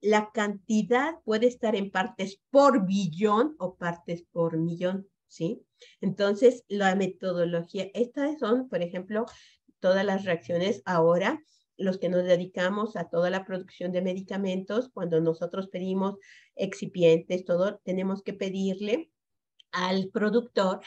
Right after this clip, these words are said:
que nos dé una descripción de todo su proceso de obtención, con tal de que nosotros veamos si hay dentro de la síntesis compuestos que puedan ser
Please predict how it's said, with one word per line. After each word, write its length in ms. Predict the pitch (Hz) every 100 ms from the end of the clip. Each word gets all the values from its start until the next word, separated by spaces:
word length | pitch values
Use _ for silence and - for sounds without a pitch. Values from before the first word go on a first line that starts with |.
| - _
que 140 | 302 254
nos 180 | 269
dé 100 | 277
una 200 | 302 359
descripción 800 | 339 302 - 254 - - 262 254 320 - -
de 160 | 226
todo 320 | 226 240 254 262
su 180 | 240
proceso 560 | 233 214 214 214 214 220
de 100 | 202
obtención, 680 | 202 226 220 220 240 208 - _ - _
con 240 | - 240 233
tal 240 | 254 254
de 120 | 269
que 100 | 277
nosotros 560 | 254 247 254 226 233 233
veamos 420 | 226 208 226 254 _ _
si 280 | - 226 233
hay 320 | 254 302 - _
dentro 500 | 185 196 233 277 302
de 100 | 262
la 140 | 269 -
síntesis 760 | - 254 233 220 220 254 254
compuestos 800 | - 214 220 247 233 - 254 302 _ - _
que 140 | 240 233
puedan 640 | 233 220 240 247 285 277
ser 440 | - - 202 214